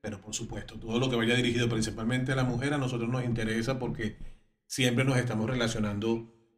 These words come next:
eh, con ellas. Eh, nosotros vamos a estar presentes, por supuesto, en este evento, compartiendo con todos ustedes.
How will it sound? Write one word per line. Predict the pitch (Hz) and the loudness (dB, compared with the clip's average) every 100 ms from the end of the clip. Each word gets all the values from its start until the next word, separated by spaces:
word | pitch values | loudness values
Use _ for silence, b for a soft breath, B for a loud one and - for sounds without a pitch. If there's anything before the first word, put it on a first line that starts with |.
| - | -14
eh, | 101 | -8
con | 117 101 | -4 -4
ellas. | 92 82 - - b b b b - | -4 -10 -6 -6 b b b b -16
Eh, | 117 113 104 101 104 | -12 -8 -8 -10 -12
nosotros | 113 117 156 165 175 - | -4 4 6 6 4 0
vamos | 110 113 123 | 0 -2 -2
a | |
estar | 120 110 - | -6 -8 -6
presentes, | 117 120 117 117 | -6 -4 -2 -4
por | - - 117 | -8 -6 -6
supuesto, | - 107 127 123 120 120 | -6 -8 -6 -6 -4 -4
en | 107 107 | -4 -6
este | 110 - 117 110 | -8 -6 -4 -2
evento, | 117 139 147 135 | 0 0 0 0
compartiendo | 117 107 107 110 110 | -2 -4 -4 -2 -2
con | 123 110 | -2 -4
todos | 113 123 | -4 -4
ustedes. | 135 - 175 185 | -4 0 2 2